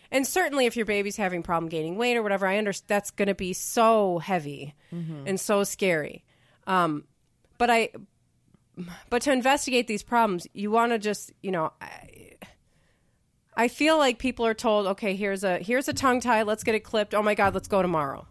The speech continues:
Speaker 2: Right. And then they
Speaker 1: You
Speaker 2: kind
Speaker 1: know,
Speaker 2: of
Speaker 1: like
Speaker 2: leave 'em out there with no follow-up. And that's the
Speaker 1: Yeah,
Speaker 2: problem.
Speaker 1: and
Speaker 2: They,
Speaker 1: that, right.
Speaker 2: you know, they think that it's gonna fix it, and it, then there's no follow-up. And then the mom is kind of left there going, "I'm still having a problem." So it's,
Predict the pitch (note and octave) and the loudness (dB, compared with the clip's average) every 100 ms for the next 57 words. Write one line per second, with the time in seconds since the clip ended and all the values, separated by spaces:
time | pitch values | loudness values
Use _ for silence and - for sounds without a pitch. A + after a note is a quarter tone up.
0 | _ _ D#4+ E4 D#3 _ _ A#3+ C4 E4+ | _ _ -4 -4 -4 _ _ 0 2 2
1 | G4+ G#4+ - - A3+ E4 F4+ A#3 G#3 A3 | 4 6 6 6 4 4 4 4 4 4
2 | G3+ G3+ G3+ A#3+ A#3+ - A3+ F4+ G#3+ B2 | 4 4 -2 2 2 4 6 6 4 0
3 | D2 - - - A#3 C#4+ - A3 G#3+ A3 | -8 -16 -2 2 4 4 2 0 6 8
4 | F#4 E3 C#3+ G3+ A3 G#3+ D#3 D#3 D3+ C#4 | 8 4 0 2 4 2 -4 -4 0 4
5 | F#3+ C4 - C#4 C#4 C4 A3+ A#3+ A#3 A3 | 4 4 2 -2 0 0 0 -2 -2 -4
6 | - B3+ - B3 F3+ F#3 F3+ F3+ G3+ A3+ | -2 -4 -2 0 0 0 -2 0 -2 -2
7 | A3+ A3 G3 F#3+ A#3+ C4+ F3 E3 E3+ E3+ | -4 -4 -2 2 2 2 0 0 -2 0
8 | E3+ E3 - - - - A3 G3+ G3+ A#3+ | -2 -4 -10 -20 -12 0 2 2 0 -2
9 | G#3 G3 G#3+ B3+ G#3 G3 F#3 F3 F#3 G3 | 0 2 2 2 4 4 2 2 -2 -4
10 | - G#3+ G#3+ F#3+ F#3 - G3 D#4+ F3 G#2+ | -4 -2 0 0 -4 -4 -2 0 -2 -6
11 | - - _ _ _ - - - - _ | -10 -20 _ _ _ -20 -20 -20 -20 _
12 | _ - - A#3 - G3+ - | _ -6 4 6 6 2 -2